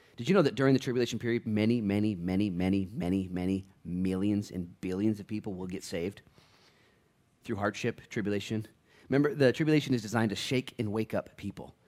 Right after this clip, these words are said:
in order to make up and take up a kingdom. That's what God's doing. And so he provides these two witnesses to do just that. And they're given power. Look at verse seven. I want you guys to focus on this because this whole message,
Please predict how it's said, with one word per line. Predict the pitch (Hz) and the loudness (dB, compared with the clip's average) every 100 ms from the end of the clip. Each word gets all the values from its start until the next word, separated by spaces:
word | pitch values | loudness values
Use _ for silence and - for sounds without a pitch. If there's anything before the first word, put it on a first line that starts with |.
| _ - - | _ -16 -4
in | 127 | 0
order | 120 107 | 0 -2
to | 95 95 - _ - | -4 -6 -8 _ -10
make | 107 127 131 | 0 0 0
up | 92 - | -6 -8
and | 104 - | -8 -6
take | 127 - | -6 -6
up | 92 - | -8 -8
a | - | -14
kingdom. | - 113 78 62 _ | -6 -4 -4 -12 _
That's | 127 | -10
what | 175 | -8
God's | 139 117 | -8 -8
doing. | 120 98 73 _ _ - - | -8 -8 -12 _ _ -20 -4
And | 160 | 2
so | 214 | 6
he | 240 | 8
provides | 233 208 240 247 | 8 8 8 8
these | 196 233 | 6 6
two | - 262 | 8 8
witnesses | 226 208 247 269 254 226 156 | 10 10 8 6 6 4 4
to | 196 | 4
do | 185 233 233 202 - - | 8 8 8 4 -4 -10
just | 123 196 208 226 - - - - - - | 0 6 6 6 4 2 -4 -20 -20 -12
that. | 104 160 160 113 - - - - - _ _ - - - - _ _ _ _ _ _ _ _ - | 2 6 8 6 0 -4 -4 -4 -10 _ _ -20 -20 -20 -20 _ _ _ _ _ _ _ _ -6
And | 98 | -4
they're | |
given | 92 95 90 | -2 -4 -4
power. | - 110 92 78 - - - - - - - - - - | -4 -2 -4 -6 -14 -16 -18 -20 -20 -20 -20 -20 -18 -8
Look | 165 | -4
at | 120 | -2
verse | 113 | -2
seven. | - 92 85 | -2 -2 0
I | |
want | 95 | -4
you | 92 | -4
guys | 87 | -6
to | 85 | -6
focus | 98 87 87 | -8 -8 -8
on | 80 | -6
this | 80 | -6
because | 92 101 | -8 -6
this | 92 104 | -6 -6
whole | 120 127 123 | -2 -2 0
message, | 113 107 - 90 71 - | 2 0 0 -10 -10 -12